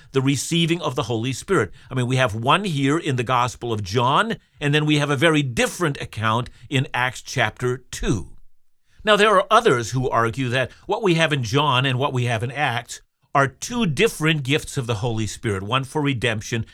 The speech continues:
and one for the receiving of power. But that solution is also not possible, for if you look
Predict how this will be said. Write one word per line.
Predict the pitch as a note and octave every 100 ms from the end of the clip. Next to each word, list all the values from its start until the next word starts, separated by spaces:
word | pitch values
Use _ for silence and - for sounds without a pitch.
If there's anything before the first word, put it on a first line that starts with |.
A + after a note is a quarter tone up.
| -
and | A#2+ A#2
one | A2+ B2+
for | - B2
the | A#2+
receiving | A#2+ A2+ A2+ G#2+ A2+ A#2
of | A2 -
power. | - G3 E3 D#2 - - - - - _ - -
But | E3
that | G#3 A#3 C4+
solution | - B3+ B3+ A#3+ E3 E3
is | -
also | G#3+ G#3 - E3
not | D#3 F#3 A3
possible, | - F3+ A3 G#3 B2 A#2
for | A2+ D3+
if | C#3+
you | D3
look | D3 A3+ -